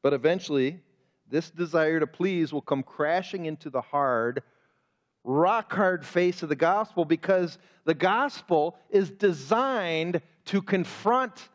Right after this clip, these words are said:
the things we like, believe it or not, our passions and our worldly desires. The gospel is in contrast to it.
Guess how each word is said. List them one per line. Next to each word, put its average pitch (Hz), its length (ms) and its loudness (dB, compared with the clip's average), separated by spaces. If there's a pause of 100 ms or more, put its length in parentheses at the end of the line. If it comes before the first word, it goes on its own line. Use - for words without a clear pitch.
(220)
the 170 100 0
things 160 680 -2 (100)
we 143 240 2
like, 135 640 0 (120)
believe 123 340 -2
it 107 80 -4
or 101 80 -12
not, 92 300 -16 (500)
our 131 120 -2
passions - 840 -8
and 92 140 -20 (880)
our 123 140 2
worldly 127 460 0
desires. 110 1040 -4 (100)
The 90 80 -20
gospel 123 520 -6
is 107 60 -16
in 107 120 -16
contrast 165 680 -10
to 80 60 -20
it. - 180 -20